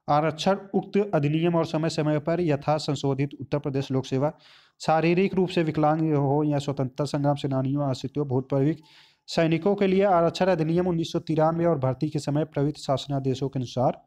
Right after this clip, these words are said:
होगा। इसके बाद हम विद्यमान नियम जो देख लेते हैं, उक्त जो नियम संशोधन किए गए हैं। नियम आठ में देखते हैं, उक्त नियमावली में नीचे स्तंभ में दिए गए विद्यमान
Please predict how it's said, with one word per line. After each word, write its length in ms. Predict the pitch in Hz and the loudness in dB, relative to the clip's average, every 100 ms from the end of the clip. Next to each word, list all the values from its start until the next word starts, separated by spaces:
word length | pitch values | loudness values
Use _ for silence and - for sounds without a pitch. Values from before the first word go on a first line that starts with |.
| - | -8
होगा। 300 | 123 131 180 - - - _ _ _ - | -4 -2 -2 -6 -20 -20 _ _ _ -8
इसके 160 | 139 190 | -2 2
बाद 180 | 208 | 2
हम 140 | 196 208 | 2 2
विद्यमान 520 | 190 170 165 180 190 | 0 0 2 2 2
नियम 280 | 180 190 190 | 2 0 0
जो 120 | 190 | -2
देख 260 | 165 170 175 | 2 0 2
लेते 220 | 160 180 | 0 2
हैं, 360 | 175 202 202 175 _ | 2 2 0 -12 _
उक्त 280 | 175 143 - | -6 -2 2
जो 580 | 170 156 160 160 165 156 | 2 2 2 2 2 0
नियम 380 | 160 151 165 175 - - | 0 0 2 0 -4 -8
संशोधन 520 | - 151 156 151 175 | -4 0 2 2 0
किए 280 | 170 165 160 | 0 2 4
गए 160 | 156 | 4
हैं। 240 | 151 214 - _ _ - | 2 0 -6 _ _ -4
नियम 240 | 147 165 170 | 2 2 4
आठ 180 | 170 180 | 2 2
में 120 | 190 | 0
देखते 220 | 180 196 | 0 2
हैं, 80 | 208 | 0
उक्त 160 | 220 | 0
नियमावली 640 | 214 208 202 196 190 196 208 | 0 2 2 4 4 2 2
में 120 | 214 | 2
नीचे 360 | 196 165 202 | 0 2 0
स्तंभ 180 | 196 190 | 0 -2
में 120 | 190 | -2
दिए 140 | 185 185 | -2 0
गए 100 | 185 | -2
विद्यमान 440 | 175 165 170 190 | -2 -2 0 0